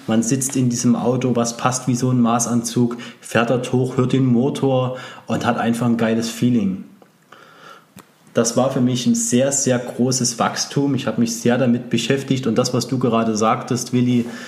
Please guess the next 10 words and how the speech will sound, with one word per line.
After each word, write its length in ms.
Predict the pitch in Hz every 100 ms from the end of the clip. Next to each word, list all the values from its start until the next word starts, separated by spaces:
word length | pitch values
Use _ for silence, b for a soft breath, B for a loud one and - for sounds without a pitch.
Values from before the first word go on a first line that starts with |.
| B B
das 260 | 113 - -
passt 480 | 120 120 - -
so, 400 | - - 127 135
so 360 | 143 - 131 131
gut. 580 | 113 117 139 151 - - B B B B B _ _ _ -
Ich 160 | -
denke, 260 | - 131 131
die 260 | 127 113 113
wichtigste 640 | 165 - - 127 - 127
Investition 1600 | 120 135 123 120 113 - - 117 110 - - 123 131 123 95 90